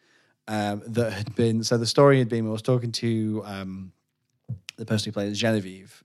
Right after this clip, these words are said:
who is on, or Cuffs, who is someone on the ship who was a tailor. And we had said that she'd made the coat for me, but I had, like, ripped it loads of times because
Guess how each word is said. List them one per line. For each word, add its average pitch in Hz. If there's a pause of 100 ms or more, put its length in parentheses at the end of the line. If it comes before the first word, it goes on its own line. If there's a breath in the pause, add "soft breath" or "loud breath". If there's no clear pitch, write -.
(120)
who 101
is 98
on, 98
or 101
Cuffs, - (440 soft breath)
who 101
is 101
someone 101
on 98
the 98
ship 120
who 110
was 104
a 107
tailor. 165 (600 soft breath)
And 104
we 107
had 104
said 101
that 101 (280)
she'd 117
made 101
the 104
coat 143
for 139
me, 139
but 120
I 107
had, 98
like, 95 (180)
ripped 123
it 165
loads 143
of 151
times 175
because 107